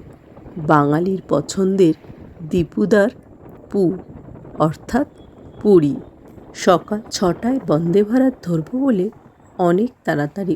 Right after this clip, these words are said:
উঠে তৈরি হয়ে পৌঁছতে হয়েছিল স্টেশনে। সঙ্গে বয়স্ক মানুষ থাকলে একটু তো হাতে সময় নিয়ে বেরোতেই হবে,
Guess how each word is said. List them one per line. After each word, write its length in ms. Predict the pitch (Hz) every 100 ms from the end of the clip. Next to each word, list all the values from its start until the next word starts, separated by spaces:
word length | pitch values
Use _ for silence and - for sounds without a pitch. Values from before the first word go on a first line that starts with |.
| -
উঠে 340 | 151 - - 240 - - -
তৈরি 400 | - 147 147 190 196
হয়ে 320 | - 170 208 294 - - - _
পৌঁছতে 500 | - 151 - 185 175
হয়েছিল 420 | 165 165 156 - -
স্টেশনে। 600 | 240 - 160 147 156 156 165 - - - - - -
সঙ্গে 480 | - 214 202 220 269
বয়স্ক 460 | 190 147 151 - -
মানুষ 340 | 240 247 254 254
থাকলে 400 | - 262 226 185 254 - - - -
একটু 300 | 180 - - 226
তো 100 | 262
হাতে 320 | 262 254 254
সময় 400 | - 233 214 220
নিয়ে 140 | 226 233
বেরোতেই 500 | 190 180 156 214 226
হবে, 340 | - 156 -